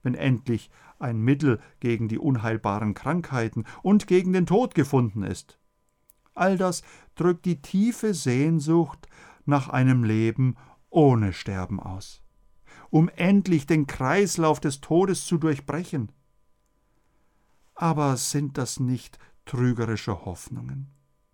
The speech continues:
Der Tod am Ende unseres Lebens bleibt genauso Realität wie die Geburt am Anfang unseres Lebens. Auch die Genforschung und die immer höher entwickelte Fähigkeit der Organtransplantation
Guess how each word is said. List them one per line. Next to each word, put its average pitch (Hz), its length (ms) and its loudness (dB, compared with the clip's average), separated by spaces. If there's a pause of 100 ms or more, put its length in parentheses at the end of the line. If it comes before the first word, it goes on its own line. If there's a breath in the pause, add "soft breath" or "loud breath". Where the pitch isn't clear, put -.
(500 loud breath)
Der 139 180 2
Tod 151 400 0 (180 loud breath)
am 139 200 0
Ende 180 420 2
unseres 156 460 0
Lebens 165 420 0
bleibt 185 540 -2
genauso 208 640 0
Realität 180 840 -2 (340 soft breath)
wie 143 200 0
die 151 100 2
Geburt 113 540 2 (160 soft breath)
am 190 160 0
Anfang 214 420 2
unseres 107 400 -2
Lebens. 104 540 -4 (800)
Auch 180 160 2
die 196 140 0
Genforschung 160 880 2 (320 loud breath)
und 160 200 0
die 165 140 -2
immer 180 320 4
höher 170 340 6 (200 loud breath)
entwickelte 170 520 2
Fähigkeit 170 800 -2
der 151 240 -2
Organtransplantation 139 1700 -4